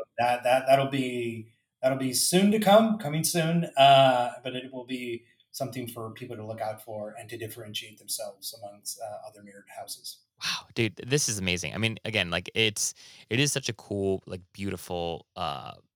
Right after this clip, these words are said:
Speaker 2: beautiful product. And, and I am, I'm, a-, I'm always just curious, right? When, when folks, you know, who come to market with a,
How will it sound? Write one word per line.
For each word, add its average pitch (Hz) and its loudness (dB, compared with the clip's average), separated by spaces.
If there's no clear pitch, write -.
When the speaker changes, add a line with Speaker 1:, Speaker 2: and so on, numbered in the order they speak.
Speaker 2:
beautiful - -10
product. 123 -4
And, 85 -10
and 110 -10
I 113 -2
am, 165 -2
I'm, 123 0
a-, 131 -6
I'm 131 -2
always 143 -4
just 120 -6
curious, 120 -4
right? 95 -4
When, 95 -8
when 107 -8
folks, - 0
you 117 -6
know, 82 -4
who 107 -6
come 127 -4
to 123 -4
market 87 -2
with 92 -6
a, 87 -8